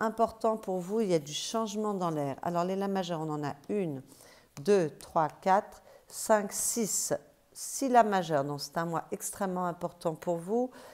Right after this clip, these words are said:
Il y en a deux dans votre monde intérieur, j'ai l'impression qu'il y a de la remise en question.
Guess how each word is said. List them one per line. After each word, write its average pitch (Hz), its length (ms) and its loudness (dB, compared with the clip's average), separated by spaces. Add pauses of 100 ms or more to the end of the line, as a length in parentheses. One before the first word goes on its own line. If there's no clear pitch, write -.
(180)
Il 156 60 -4
y 165 40 0
en 165 80 0
a 156 100 6
deux 180 280 4
dans 170 180 2
votre 165 320 -4
monde 170 200 -4
intérieur, 170 440 -2
j'ai 180 80 -6
l'impression 160 320 -8
qu'il - 80 -18
y 175 60 -2
a - 20 -6
de 147 60 -6
la 151 80 0
remise 170 300 -4
en 170 80 -4
question. 202 640 -8